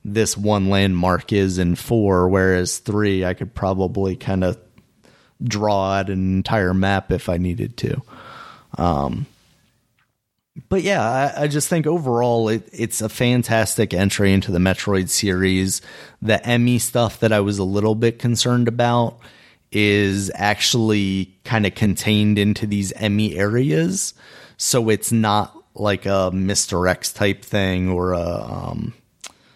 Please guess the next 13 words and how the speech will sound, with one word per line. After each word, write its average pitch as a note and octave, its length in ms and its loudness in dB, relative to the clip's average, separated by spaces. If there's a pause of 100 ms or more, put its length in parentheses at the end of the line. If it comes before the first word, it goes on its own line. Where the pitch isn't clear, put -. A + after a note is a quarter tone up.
(340)
what A2 120 -4
is F#2+ 220 -2
the F#2 100 -2
guy F2 300 0
from F2 460 -2
Resident F#2 380 0
Evil E2+ 240 -6
three? - 640 -4 (1700)
Nem-, G2 480 2
Nemesis. G2 840 -2 (800)
Yeah. F2+ 460 2 (300)
Yeah. E2+ 400 0
Um, A2 600 -2